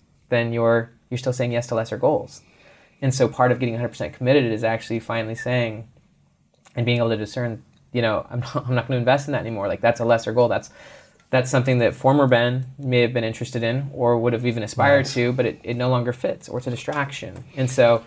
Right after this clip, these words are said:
Speaker 1: uh, you know, getting better at uncommitting to those lesser goals and actually recognizing when you are spending time on things because you're not going through the obstacles and just not investing and committing a hundred percent in the future self that you want.
Speaker 2: Right.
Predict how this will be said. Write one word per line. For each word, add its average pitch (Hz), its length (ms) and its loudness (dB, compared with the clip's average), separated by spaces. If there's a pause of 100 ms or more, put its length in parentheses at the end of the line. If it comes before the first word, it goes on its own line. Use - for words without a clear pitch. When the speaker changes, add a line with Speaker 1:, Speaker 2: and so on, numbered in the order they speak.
(400)
Speaker 1:
uh, 131 160 2
you 131 200 2
know, 127 100 4
getting 127 280 4
better 123 180 4
at 117 80 4
uncommitting 127 480 0
to 131 80 -6
those 113 160 2
lesser 110 260 2
goals 127 300 4
and 120 100 -2
actually 117 340 -2
recognizing 120 640 0
when 120 120 -2
you 117 100 -2
are 131 380 4
spending 117 380 -4
time 127 200 0
on 117 220 -2
things 117 380 -8 (720)
because 120 340 0
you're 113 300 0 (1000)
not 113 220 -2
going 120 160 0
through 113 100 -6
the 113 60 2
obstacles 113 440 -2
and 117 80 -4
just 113 140 -6
not 101 180 -4
investing 110 320 -2
and 113 80 -8
committing 113 200 -8
a 110 40 -8
hundred 113 120 -6
percent 117 300 -6
in 123 80 -2
the 107 80 -4
future 120 300 -4
self 113 240 2
that 95 120 -4
you 180 160 2
want. - 300 -4
Speaker 2:
Right. 101 340 -2